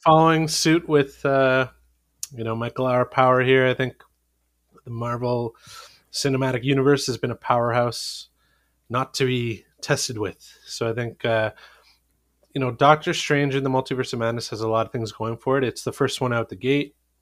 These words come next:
so it's setting the standard for the summer. I think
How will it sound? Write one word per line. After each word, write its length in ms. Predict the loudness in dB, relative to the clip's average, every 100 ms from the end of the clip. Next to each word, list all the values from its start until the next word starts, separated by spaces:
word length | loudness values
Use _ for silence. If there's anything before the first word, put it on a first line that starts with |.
| _ _
so 140 | -14 -12
it's 100 | -6
setting 240 | -6 -6
the 80 | -10
standard 440 | -8 -6 -6 -8
for 100 | -10
the 80 | -10
summer. 400 | -6 -6 -6 -10 _ -20 _ -10
I 80 | -6
think 180 | -6